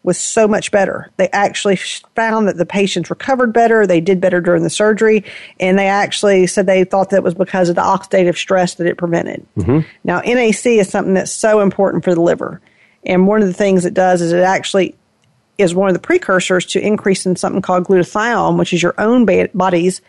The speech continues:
Speaker 1: response to oxidative stress.
Speaker 2: Right.
Speaker 1: So that is just a really big difference in, you know, overall health. And there's so many things you can do. And if you know there's something coming up that you have done, there are s-,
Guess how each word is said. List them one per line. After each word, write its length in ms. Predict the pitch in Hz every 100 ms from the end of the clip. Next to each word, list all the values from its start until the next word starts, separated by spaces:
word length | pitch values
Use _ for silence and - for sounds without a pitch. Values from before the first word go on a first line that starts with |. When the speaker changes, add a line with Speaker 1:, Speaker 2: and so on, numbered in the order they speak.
| _ _
Speaker 1:
response 440 | 180 - 240 220 -
to 80 | 101
oxidative 480 | 165 202 180 170 -
stress. 440 | 113 - - - _ _ _ _ _ _ _ _ _ _ _ -
Speaker 2:
Right. 440 | 117 110 80 - _ _ _
Speaker 1:
So 300 | - 175 175
that 280 | 185 220 -
is 160 | 190 185
just 160 | 180 180
a 40 |
really 320 | 175 202 196
big 220 | 190 185
difference 460 | 190 196 180 160 -
in, 360 | 185 175 175 165 _ _ _ _ _ -
you 100 | 185
know, 100 | 175
overall 460 | 202 190 180 185 170
health. 380 | 196 196 190 -
And 300 | 190 180 180 - _
there's 160 | 208 190
so 160 | 262 285
many 180 | 302
things 320 | 269 254 247 220
you 80 |
can 320 | 226 262 359 226
do. 220 | 170 185
And 100 | 196
if 120 | 190
you 100 | 185
know 220 | 185 262
there's 180 | 302 226
something 280 | 196 180 175
coming 260 | 185 175
up 140 | 170 -
that 120 | -
you 100 | 180
have 160 | 165 160
done, 240 | 160 214
there 140 | 214
are 100 | 220 247
s-, 180 | -